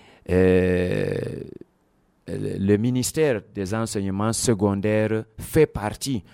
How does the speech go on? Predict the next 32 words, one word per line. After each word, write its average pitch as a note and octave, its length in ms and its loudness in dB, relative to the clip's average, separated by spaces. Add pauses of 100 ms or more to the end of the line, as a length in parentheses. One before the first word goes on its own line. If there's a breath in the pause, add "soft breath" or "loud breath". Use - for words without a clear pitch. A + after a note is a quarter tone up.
(380 soft breath)
du F#2 240 2
conseil F#2+ 400 2
d'administration. E2+ 960 0 (360 soft breath)
Donc, F2+ 540 2 (320 soft breath)
euh, E2+ 400 0
on F#2+ 200 0
a F2+ 100 0
donc F2+ 240 -2
ce - 220 2
partenariat F2+ 720 2
avec, F2 420 -2
euh, F#2+ 120 2
le F2 120 -2
ministère E2+ 420 -2
des F2 220 -2
enseignements F2 420 2
secondaires E2+ 600 4 (420 loud breath)
qui, A2+ 180 4
dès B2 320 6
la A#2+ 140 4
création F#2+ 500 0
de F#2 120 4
l'Anafoot, E2+ 680 4
euh, F2 640 4
a F#2 140 0
donné F#2 480 4 (320 loud breath)
à D#2+ 260 0
notre F2+ 380 2
structure F#2 760 4 (280 soft breath)
l'autorisation G2+ 960 2
de G2 160 -2
s'entraîner F2+ 800 -4